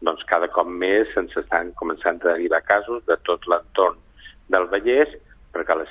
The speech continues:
cirurgia i determinats procediments de diagnòstic i de tractament es facin al nostre centre. Estem en un procés de consolidació, com tot en salut, això necessita recursos, hi ha que fer una molt bona planificació, però jo confio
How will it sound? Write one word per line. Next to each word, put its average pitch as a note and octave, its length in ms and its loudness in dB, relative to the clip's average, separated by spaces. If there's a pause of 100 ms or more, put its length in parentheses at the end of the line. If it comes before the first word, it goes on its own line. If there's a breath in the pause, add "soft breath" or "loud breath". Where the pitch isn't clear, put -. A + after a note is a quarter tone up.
cirurgia G#2+ 560 2 (100)
i G#2+ 220 0 (240)
determinats E2+ 580 -2
procediments E2+ 640 -6
de E2+ 160 0
diagnòstic F2 640 -2
i F#2 80 4
de F2+ 100 0
tractament G2 440 -2 (360 loud breath)
es - 140 0
facin G#2 240 0
al F#2+ 100 0
nostre F2 380 0
centre. D#2+ 400 -2 (420 soft breath)
Estem G#2+ 220 -2
en G#2 160 -2
un - 20 -16
procés F#2+ 400 0
de F#2 140 2
consolidació, F2+ 880 0 (320)
com D2 180 -8
tot D#2+ 220 -4
en D#2 160 -8
salut, G2 400 0
això E2+ 240 -4
necessita E2+ 420 -4
recursos, E2 640 -4 (480 loud breath)
hi E2 80 2
ha E2 100 4
que E2 160 0 (160)
fer F2 140 0
una E2 160 -2
molt E2+ 240 2
bona F2 240 4
planificació, G2 800 2 (500 loud breath)
però E2 320 4
jo F2 160 0
confio F#2 400 -4